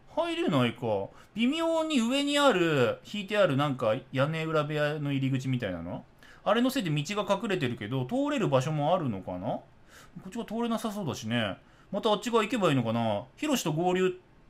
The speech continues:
するわけもないもんね。ヒロシとは会ってないわけだし、ヒロシ編では。じゃあ奥進んでみましょうか。何か変わってるのかもしれない。先生一人で脱出して、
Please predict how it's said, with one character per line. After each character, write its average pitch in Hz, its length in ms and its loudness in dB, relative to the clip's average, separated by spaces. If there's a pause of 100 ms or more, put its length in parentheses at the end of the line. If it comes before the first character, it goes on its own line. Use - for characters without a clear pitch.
(160)
す 175 180 -10
る 180 360 0
わ 190 180 2
け 175 140 -4
も 131 160 2
な 160 220 2
い - 20 4
も 104 160 0
ん 95 100 -6
ね。 143 300 2 (140)
ヒ 226 80 -8
ロ 202 100 0
シ - 80 -4
と 147 80 0
は 147 140 8
会 170 40 2
っ - 40 -10
て 123 80 0
な 151 120 4
い 139 40 4
わ 107 120 2
け 104 80 -4
だ 101 120 -4
し、 92 180 -12
ヒ - 80 -6
ロ 117 100 -2
シ - 140 -10
編 104 140 2
で 101 80 -2
は。 90 140 -4 (680)
じ 123 100 -4
ゃ 147 40 0
あ 165 40 0
奥 160 140 -4
進 135 300 -6
ん 170 80 -4
で 165 80 -4
み 160 120 -4
ま 156 140 0
し 139 60 -4
ょ 135 60 -2
う - 60 -2
か。 87 200 -2 (760)
何 175 220 -2
か 127 120 -4
変 147 120 -2
わ 160 80 2
っ - 20 -12
て - 80 -2
る - 60 0
の 120 80 0
か 113 40 -4
も 107 60 -4
し 107 140 -8
れ 104 60 -6
な 98 180 -6
い。 - 280 -16
先 180 140 -4
生 185 100 -2
一 160 40 2
人 170 120 -4
で 123 120 0
脱 127 160 2
出 139 260 -6
し - 220 -8
て、 127 420 2